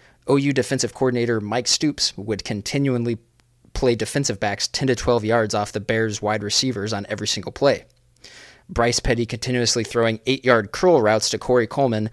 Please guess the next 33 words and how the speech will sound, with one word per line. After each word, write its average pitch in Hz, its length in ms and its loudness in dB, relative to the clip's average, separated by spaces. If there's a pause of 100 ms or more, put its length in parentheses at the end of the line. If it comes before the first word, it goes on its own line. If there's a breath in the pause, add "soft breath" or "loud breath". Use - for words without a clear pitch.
(320 loud breath)
would 117 160 2
later 135 280 6
provoke 120 400 2
Sooners 135 380 0
defensive 120 420 -2
back 113 220 0
Julian 123 400 0
Wilson 117 380 2 (260 loud breath)
to 131 80 0
get 135 160 4
in 120 80 -4
a 113 80 -2
visible 131 500 0
shouting 123 560 4
match 80 280 -10
with 104 180 -6
Mike 117 200 -2
Stoops - 320 0
on 117 100 0
the 101 60 -4
sideline. 95 520 0 (1160 soft breath)
All 139 180 8
in 139 80 6
all, 151 340 2 (420 soft breath)
Baylor 156 300 2
scored 151 320 0
the 127 60 4
final 127 380 -2
forty-five 131 960 2
points 117 300 -4
of 95 100 -10
the 92 80 -12
game 98 340 -6